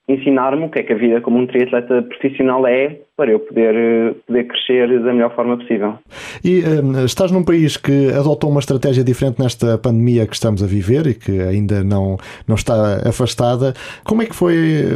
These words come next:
Speaker 2: estes meses aí? Sentiste receio? Houve uma altura em que as coisas pareciam um bocadinho descontroladas.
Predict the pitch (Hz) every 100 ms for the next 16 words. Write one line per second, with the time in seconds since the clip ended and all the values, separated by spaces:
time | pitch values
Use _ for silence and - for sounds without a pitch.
0 | 143 - 147 147 - 139 139 147 127 123
1 | 131 131 151 147 131 117 131 139 156 -
2 | 214 104 - 139 143 151 147 139 139 139
3 | 135 139 131 127 143 131 - 123 143 131
4 | 139 131 123 139 120 120 123 139 135 131